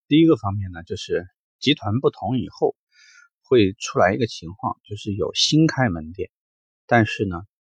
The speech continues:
在当地也会有老的经销商，所以因为大家的地理位置差异会比较大，所以客流就差别比较大。老的门店，那主要呢还是以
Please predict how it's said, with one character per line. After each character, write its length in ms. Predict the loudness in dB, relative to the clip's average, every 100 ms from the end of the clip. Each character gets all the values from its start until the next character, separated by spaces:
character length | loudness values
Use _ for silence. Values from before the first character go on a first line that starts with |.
| _
在 240 | 2 2 2
当 240 | 0 0
地 220 | -6 -10 -4
也 160 | -2
会 220 | 0 0
有 100 | 2
老 160 | 2 0 -2
的 80 | -14
经 200 | -6 0
销 160 | 2 0
商， 240 | -4 -18 _ _ _ _ _ _ _ _ _ _ -18 -18 -18 _ _
所 280 | -6 2 4
以 240 | 4 2 _ _ _ _ 0
因 140 | 4
为 100 | 4
大 160 | 4 4
家 100 | 4
的 120 | 2
地 180 | 0 -2
理 120 | 2
位 260 | 2 2
置 220 | 0 -8 -18 _
差 300 | -4 0 0
异 80 | 0
会 160 | -4
比 140 | -6 _
较 120 | -14 -12
大， 100 | -8 -8 _ _
所 200 | -2 -2
以 40 |
客 260 | -2 0 2
流 160 | 2
就 100 | 2
差 220 | -2 -4
别 160 | -6 -8
比 100 | -12
较 100 | -14 -14
大。 80 | -14 -20 _ _ _ _ _ _ _ _ _ _ _ 0
老 240 | 4 4
的 120 | 6
门 240 | 4 4 2
店， 180 | -4 -6 _ _ _
那 180 | -2 0
主 280 | 0 -2 2
要 200 | 4 4
呢 100 | 0 -6
还 140 | -6
是 220 | -4 -4 -6
以 220 | -10